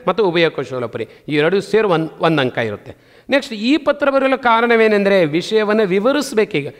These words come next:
ಇದನ್ನೇ ಪತ್ರದ ಒಡಲು ಅಂತ ಕರಿತೀವಿ. ಇಲ್ಲಿ ವಿಷಯವನ್ನು ವಿವರಿಸ್ಬೇಕು, ವಿಷಯ ಅಂತ ಬರಿಬಾರ್ದು. ಇದು ಬಹಳ ಇಂಪಾರ್ಟೆಂಟು. ವಯ-, ಖಾಸಗಿ ಪತ್ರ, ಯಾವುದೋ ಕಚೇರಿ ಪತ್ರದಲ್ಲಿ ವಿಷಯ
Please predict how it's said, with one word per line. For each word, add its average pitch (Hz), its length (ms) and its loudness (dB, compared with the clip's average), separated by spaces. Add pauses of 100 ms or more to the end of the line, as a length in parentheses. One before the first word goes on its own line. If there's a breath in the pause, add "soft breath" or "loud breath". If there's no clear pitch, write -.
(160 loud breath)
ಇದನ್ನೇ 208 400 0
ಪತ್ರದ 202 400 -2
ಒಡಲು 226 360 2
ಅಂತ 208 180 -2
ಕರಿತೀವಿ. 123 400 -6 (320 soft breath)
ಇಲ್ಲಿ 277 480 0 (260 loud breath)
ವಿಷಯವನ್ನು 285 680 0
ವಿವರಿಸ್ಬೇಕು, 220 600 -2
ವಿಷಯ 247 400 0 (120)
ಅಂತ 240 220 -2
ಬರಿಬಾರ್ದು. 202 880 0 (400)
ಇದು 185 140 -10
ಬಹಳ 214 200 0
ಇಂಪಾರ್ಟೆಂಟು. 190 680 0 (320 loud breath)
ವಯ-, 170 500 -4
ಖಾಸಗಿ 214 400 -2
ಪತ್ರ, 233 280 0 (200)
ಯಾವುದೋ 190 460 2
ಕಚೇರಿ 240 380 0
ಪತ್ರದಲ್ಲಿ 233 920 -2 (300 loud breath)
ವಿಷಯ 247 400 0